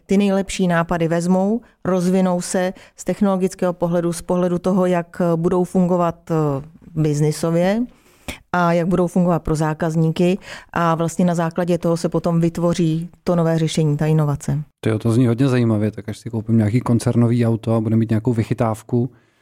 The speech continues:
Speaker 2: tak si můžu říct, tyjo, za, zatím možná stojí Katka s Rudou.
Speaker 1: Spíš naši klienti.
Speaker 2: <laughs> Virtuální trh, to zní hodně zajímavě. Eh, jak to funguje, prosím tě, ty,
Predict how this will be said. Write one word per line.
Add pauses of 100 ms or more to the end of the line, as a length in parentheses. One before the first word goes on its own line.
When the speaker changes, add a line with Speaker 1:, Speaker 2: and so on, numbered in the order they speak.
(300)
Speaker 2:
tak
si
můžu
říct,
tyjo,
za,
zatím
možná
stojí
Katka
s
Rudou. (920)
Speaker 1:
Spíš
naši
klienti. (720)
Speaker 2:
<laughs>
Virtuální
trh,
to
zní
hodně
zajímavě. (500)
Eh,
jak
to
funguje,
prosím
tě,
ty,